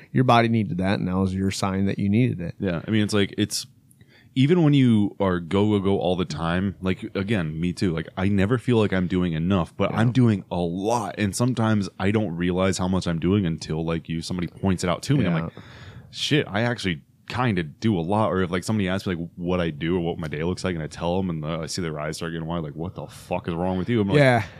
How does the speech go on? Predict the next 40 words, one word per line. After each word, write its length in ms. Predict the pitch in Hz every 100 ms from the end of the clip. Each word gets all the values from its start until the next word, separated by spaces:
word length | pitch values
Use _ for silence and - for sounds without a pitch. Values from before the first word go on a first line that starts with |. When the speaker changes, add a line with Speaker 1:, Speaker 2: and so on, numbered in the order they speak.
| - - - - -
Speaker 2:
"Ah, 240 | 101 87
okay, 240 | 80 - 85
maybe, 480 | 92 104 104 98 78
maybe 300 | 98 120 123
that 220 | 110 104 - _
three 260 | - 123 117
hours 380 | 104 104 107 98
at 80 | 92
the 180 | 104
end 100 | 92
of 40 | 98
the 60 | 90
night 260 | 90 92
before 320 | 90 - 92
bed 380 | 82 71 82 87
is, 260 | 87 76 78
isn't 360 | - 85 80 78
that 200 | 78 76 -
much." 420 | 92 87 78 - - - - -
You 100 | 101
know, 80 |
Speaker 1:
Yeah. 60 | 98
Speaker 2:
it's 80 | 87
like, 160 | 82 80
maybe, 340 | 92 90 85
maybe 260 | 85 90 87
it's 100 | 85
okay 340 | 85 - 85 82
for 100 | 85
me 80 |
to 80 | 80
not 220 | 80 76
do 160 | 80 80
anything 320 | 76 76 73
for 120 | - 76
that 180 | 69
period 240 | - 78 71
of 40 |
Speaker 1:
Yeah. 80 | -
Speaker 2:
time. 200 | 73 73